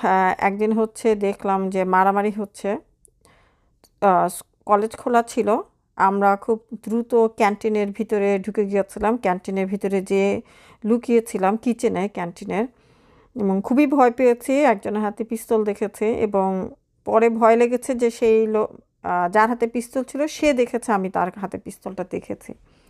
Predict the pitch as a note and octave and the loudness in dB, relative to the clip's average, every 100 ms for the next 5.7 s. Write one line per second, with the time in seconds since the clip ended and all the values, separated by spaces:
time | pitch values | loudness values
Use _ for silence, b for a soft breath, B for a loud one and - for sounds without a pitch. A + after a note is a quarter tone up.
0 | b b b b b b b - G#3+ G#3 | b b b b b b b 0 2 2
1 | G3+ G3 F#3+ F3 F3 - _ _ _ _ | 0 2 2 2 0 -6 _ _ _ _
2 | _ _ A3+ G#3 A3+ A#3+ B3 C4+ A3+ A3+ | _ _ -8 -2 0 2 0 2 2 2
3 | G#3+ F#3 G3+ G3 F#3 - - C#4+ - _ | 0 -2 -4 -4 -6 -4 -6 -8 -10 _
4 | b b b b b b b b b b | b b b b b b b b b b
5 | b b b _ G#3+ G3+ - | b b b _ 2 2 0